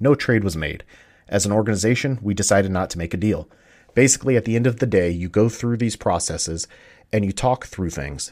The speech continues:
No decision was made, and we're moving forward with the team that we have." He then, 'cause it wasn't over after that, so they kept asking him more and more about the possibility of the trade.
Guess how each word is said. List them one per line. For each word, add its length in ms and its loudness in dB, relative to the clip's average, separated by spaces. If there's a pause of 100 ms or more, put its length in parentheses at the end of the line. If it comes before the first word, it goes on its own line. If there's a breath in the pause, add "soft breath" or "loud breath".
No 160 6
decision 380 2
was 140 0
made, 320 2
and 120 -2
we're 60 0
moving 300 2
forward 260 0
with 100 -6
the 60 -14
team 240 -4
that 120 -4
we 100 -6
have." 320 -8 (800 soft breath)
He 140 2
then, 340 8 (360)
'cause 300 2 (460)
it 160 10
wasn't 280 8
over 280 4
after 220 2
that, 260 2
so 120 4
they 160 2
kept 460 2
asking 360 -2
him 100 2
more 220 0
and 100 -2
more 180 0
about 340 -2
the 60 -4
possibility 640 -4
of 120 -8
the 40 -18
trade. 360 -6